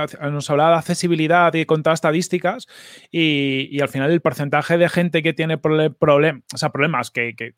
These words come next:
eh, que le viene bien la accesibilidad, oye, porque lo has dicho, tú no ves bien, por ejemplo, personas mayores, que muchas veces decimos un ciego, bueno, si un ciego es,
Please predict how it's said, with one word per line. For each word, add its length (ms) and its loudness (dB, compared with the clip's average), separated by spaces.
eh, 640 -12
que 80 -2
le 100 -2
viene 160 0
bien 80 2
la 80 2
accesibilidad, 640 2
oye, 220 0
porque 240 -4
lo 80 -2
has 100 0
dicho, 220 -8
tú 100 -4
no 100 0
ves 140 2
bien, 300 0
por 80 -8
ejemplo, 280 -2
personas 320 -2
mayores, 540 0
que 80 -6
muchas 220 0
veces 160 2
decimos 200 -2
un 120 0
ciego, 260 4
bueno, 180 0
si 120 -4
un 80 -4
ciego 240 4
es, 120 -4